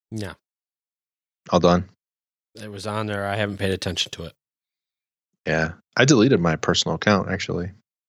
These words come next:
Speaker 1: Hmm.
Speaker 2: I have the one for the show and the studio, but my personal one I deleted.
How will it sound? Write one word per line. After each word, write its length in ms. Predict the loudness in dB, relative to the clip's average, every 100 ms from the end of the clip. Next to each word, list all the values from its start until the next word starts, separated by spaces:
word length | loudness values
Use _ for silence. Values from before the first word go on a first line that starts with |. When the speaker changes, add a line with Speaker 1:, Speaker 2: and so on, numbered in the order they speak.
| _
Speaker 1:
Hmm. 100 | -18 -18 _ _ _ _ _ _ _ _
Speaker 2:
I 60 | 2
have 160 | 2
the 80 | 4
one 180 | 4 4
for 160 | 0 0
the 80 |
show 460 | 2 4 4 6 4
and 240 | 2 0
the 100 | -2
studio, 560 | 0 2 2 4 4 4
but 220 | 2 2 _ _
my 80 | 2
personal 360 | 4 2 2
one 100 | 0
I 80 | 0
deleted. 440 | 0 2 2 0